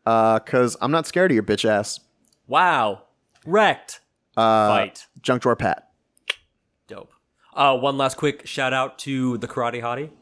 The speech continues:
Speaker 2: 'Cause
Speaker 1: Ooh.
Speaker 2: she won, and I love her.
Speaker 1: You do love her.
Speaker 2: She's a lovely lady.
Speaker 1: She's quite attractive.
Speaker 2: Yeah.
Speaker 1: She has children.
Speaker 2: She does.
Speaker 1: She does.
Speaker 2: So that's cool. She's great.
Speaker 1: <laughs>
Speaker 2: Okay. Uh, so I, I know I told you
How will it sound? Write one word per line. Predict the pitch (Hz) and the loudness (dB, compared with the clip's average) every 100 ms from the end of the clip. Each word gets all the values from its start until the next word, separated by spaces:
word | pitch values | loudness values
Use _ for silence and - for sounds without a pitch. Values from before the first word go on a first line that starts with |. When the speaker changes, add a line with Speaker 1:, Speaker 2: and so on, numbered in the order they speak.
| _ - | _ -8
Speaker 2:
'Cause | 101 110 | -2 2
Speaker 1:
Ooh. | 135 131 113 101 | 4 4 2 0
Speaker 2:
she | 95 | -2
won, | 107 110 139 147 - - - - | -4 -6 -6 -14 -20 -20 -20 -10
and | 107 104 101 101 101 113 - | -8 -6 -6 -8 -10 -16 -12
I | 110 | -8
love | 117 120 | -6 -6
her. | 107 98 - | -10 -12 -8
Speaker 1:
You | 104 | -6
do | 104 107 95 | -4 -2 -2
love | 85 80 | -2 -4
her. | - - - _ _ _ - | -6 -10 -12 _ _ _ -14
Speaker 2:
She's | 120 107 | -10 -8
a | |
lovely | 104 117 139 | -4 -4 -4
lady. | 135 135 147 151 | -4 -2 -4 -6
Speaker 1:
She's | - - | -10 -8
quite | - 104 | -4 -4
attractive. | 98 73 - 78 - | -2 -6 -8 -18 -16
Speaker 2:
Yeah. | - - | -16 -12
Speaker 1:
She | - | -4
has | 117 | -4
children. | - 98 98 101 _ - | -4 -8 -10 -14 _ -10
Speaker 2:
She | 143 | -8
does. | 98 - _ _ _ - | -8 -12 _ _ _ -20
Speaker 1:
She | - | -14
does. | - 123 - - | -14 -14 -20 -8
Speaker 2:
So | 117 | -2
that's | 110 107 - - _ _ _ _ _ _ _ | -2 -2 -6 -14 _ _ _ _ _ _ _
cool. | - 151 - _ - | -2 -2 -4 _ -8
She's | 120 | -6
great. | 123 151 139 | -2 -2 -2
Speaker 1:
<laughs> | - | -4
Speaker 2:
Okay. | 139 151 143 - - | 0 2 0 -2 -4
Uh, | 139 147 147 | 2 2 2
so | - 175 - 202 - 127 - _ _ - | 2 2 2 0 -2 -20 -20 _ _ -8
I, | 143 | -4
I | 147 135 | -4 -2
know | 156 | -2
I | |
told | 147 139 135 | -2 -4 -2
you | 135 135 - | -2 -4 -8